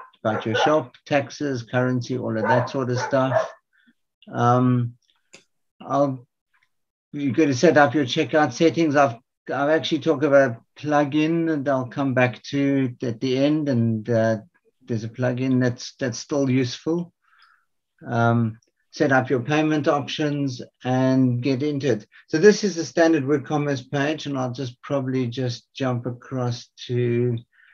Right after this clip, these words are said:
to the demo. A standard, a standard WooCommerce, so that was the WooCommerce, um,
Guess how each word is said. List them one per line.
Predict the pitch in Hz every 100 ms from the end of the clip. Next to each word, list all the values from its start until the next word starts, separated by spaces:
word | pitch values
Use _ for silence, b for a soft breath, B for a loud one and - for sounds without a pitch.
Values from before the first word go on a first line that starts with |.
| b b -
to | 131
the | 110
demo. | 104 123 120 110 113 156 151 B B B _
A | 113 120
standard, | - 151 139 135 120 117 _ -
a | 131
standard | 120 - 139 131 127 117
WooCommerce, | 113 127 120 - 131 123
so | 120
that | 139 147 127
was | 147 123
the | 139
WooCommerce, | 123 139 120 131 123 120 117 - -
um, | 127 117 117 113 104